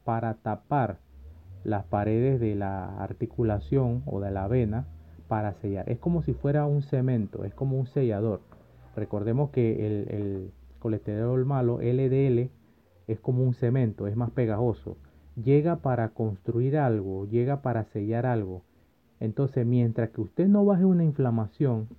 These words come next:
siempre tendrá el colesterol alto, eh, el malo,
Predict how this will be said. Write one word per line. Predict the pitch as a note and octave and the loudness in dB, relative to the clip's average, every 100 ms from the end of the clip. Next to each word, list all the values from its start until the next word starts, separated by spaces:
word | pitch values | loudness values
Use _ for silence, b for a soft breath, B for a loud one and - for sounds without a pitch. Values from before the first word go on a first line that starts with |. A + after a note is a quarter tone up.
| - - | -20 -6
siempre | C3 C#3 D3+ D3 | -2 -2 -4 -4
tendrá | A2+ G#2+ A2 A#2+ - _ _ _ _ _ _ _ _ | -4 -4 -2 -4 -6 _ _ _ _ _ _ _ _
el | - B2+ A#2 G#2+ | -2 0 0 -2
colesterol | - A2 G#2+ A2 G#2+ A2+ B2 | -2 -2 -2 -4 -2 0 0
alto, | B2 A#2 - C#3+ | 0 -2 -4 -8
eh, | B2 G#2+ G#2 - | -6 -4 -6 -8
el | G2 G2 | -8 -8
malo, | G#2+ C#3+ A#2+ B2+ | -2 0 2 0